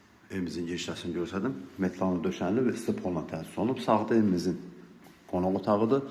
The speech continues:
Sol tərəfdə isə evimizin, e, kombi otağı, sanitar qovşağı, sanuzel və burada isə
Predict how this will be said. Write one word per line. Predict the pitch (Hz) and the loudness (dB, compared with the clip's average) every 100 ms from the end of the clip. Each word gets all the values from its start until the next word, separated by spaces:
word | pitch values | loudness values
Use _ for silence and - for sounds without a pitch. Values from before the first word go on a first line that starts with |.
| - - - | -10 -14 -4
Sol | - 160 | 6 6
tərəfdə | - 110 87 101 | 8 4 6 2
isə | 92 92 90 | 4 2 2
evimizin, | 92 92 85 90 - - - - - - - - - - | 2 4 2 -2 -6 -14 -14 -14 -16 -20 -20 -20 -18 -4
e, | 82 80 80 78 - | -2 0 0 -4 2
kombi | 127 117 113 | 4 6 6
otağı, | 117 113 113 127 - - - - | 6 6 6 2 0 -12 -14 -12
sanitar | - 104 92 110 107 | 0 2 4 4 4
qovşağı, | 107 - 107 | 4 2 0
sanuzel | - 95 98 95 120 113 | 2 2 4 4 2 4
və | 95 | 2
burada | 92 90 95 | 4 4 2
isə | 87 | 0